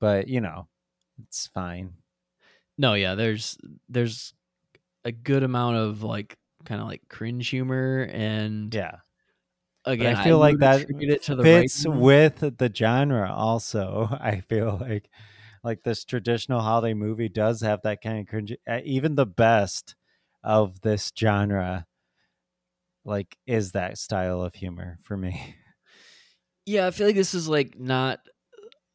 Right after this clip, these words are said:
Speaker 2: super traditional, though. Like, it's a, it's a bit more elevated, maybe a bit more quirky into that
Speaker 1: Yeah.
Speaker 2: approach.
Speaker 1: But this coulda came out, like, twenty years ago and I, or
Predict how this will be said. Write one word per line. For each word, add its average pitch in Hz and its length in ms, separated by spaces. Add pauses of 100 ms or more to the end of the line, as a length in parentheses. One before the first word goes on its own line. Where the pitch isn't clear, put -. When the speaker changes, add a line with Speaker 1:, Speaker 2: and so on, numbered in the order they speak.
(240)
Speaker 2:
super 123 720
traditional, 107 640
though. 104 140
Like, 110 240
it's 110 160
a, 110 120 (180)
it's - 340
a 117 60
bit 147 340
more 147 200
elevated, 127 800 (100)
maybe 120 420
a 110 60
bit 113 260 (120)
more 113 320 (100)
quirky 131 920 (160)
into 123 240
that 123 340
Speaker 1:
Yeah. 90 300 (440)
Speaker 2:
approach. 131 640 (360)
Speaker 1:
But 123 120
this 139 200
coulda 175 280
came 127 340
out, 110 260
like, 98 260 (120)
twenty 107 340
years 98 260
ago 87 360
and 87 160
I, 87 120 (160)
or 95 260